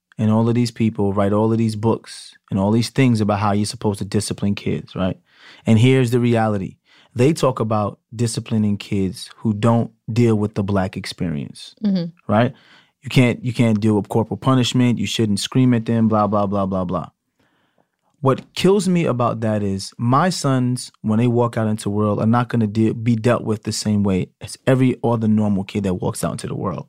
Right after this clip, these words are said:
Speaker 2: Agreed.
Speaker 1: So I can't discipline them the same way. You know what I'm saying?
Speaker 2: Yes.
Speaker 1: Like, when I was growing up, I, I remember asking my grandmother, who grew up in South Carolina, she, um,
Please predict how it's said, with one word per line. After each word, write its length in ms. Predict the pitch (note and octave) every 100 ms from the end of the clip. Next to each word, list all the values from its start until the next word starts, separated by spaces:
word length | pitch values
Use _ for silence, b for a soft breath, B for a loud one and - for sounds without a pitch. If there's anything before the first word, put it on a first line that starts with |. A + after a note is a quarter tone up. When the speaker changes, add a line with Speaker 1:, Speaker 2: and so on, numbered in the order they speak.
| -
Speaker 2:
Agreed. 460 | G3+ F3 D#3+ F3
Speaker 1:
So 120 | D#3+ -
I 160 | D3+ E3
can't 260 | - B2
discipline 420 | A2+ C3+ B2+ B2 A2
them 120 | G#2
the 80 | G2+
same 300 | G2 F#2+ F2+
way. 260 | E2 - _ _ _ _ _ -
You 120 | A#2+
know 120 | B2+
what 80 | C3
I'm 80 | B2+
saying? 340 | C#3+ C#3+ D3 B B
Speaker 2:
Yes. 100 | C#3+
Speaker 1:
Like, 160 | B2
when 140 | A#2 C3
I 120 | D#3
was 160 | F3+ C#3
growing 300 | C#3+ C3 A#2+
up, 220 | A2+ - b b b
I, 160 | B2+ C#3
I 120 | C3+
remember 360 | C3+ C#3+ D#3+ D3+
asking 400 | C3+ C3+ - B2
my 120 | A#2
grandmother, 680 | A2+ B2 A#2 A2 G2+ F#2+ G#2 _ _ _ _
who 180 | - B2+
grew 160 | A#2 B2+
up 120 | A2+
in 60 | G#2+
South 280 | - B2 A2+
Carolina, 580 | C#3 B2 A2 G#2 G#2 - _ _ _ _ _
she, 280 | - - B2
um, 380 | A2 G#2+ G2+